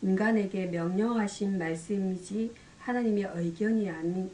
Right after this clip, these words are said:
아닙니다. 그러므로 그의 말씀에 대하여는 지위가 높은 군왕들도 순종해야 하며 지위가 낮은 종들도 복종해야 합니다. 그것이 이렇게 엄격한 명령이니만큼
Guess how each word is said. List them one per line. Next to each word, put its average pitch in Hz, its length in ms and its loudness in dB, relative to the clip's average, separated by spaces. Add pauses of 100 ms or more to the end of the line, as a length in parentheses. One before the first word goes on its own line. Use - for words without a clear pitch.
아닙니다. 165 600 -2
그러므로 180 640 -4 (300)
그의 208 260 6
말씀에 175 560 0
대하여는 180 540 -4
지위가 196 480 0
높은 185 480 -4
군왕들도 196 800 -2
순종해야 233 640 0
하며 165 420 -6 (760)
지위가 208 380 0
낮은 190 520 0
종들도 196 880 -2
복종해야 202 600 -2
합니다. 165 500 -8 (580)
그것이 208 380 -2
이렇게 208 360 -4
엄격한 196 680 -2
명령이니만큼 180 1500 -2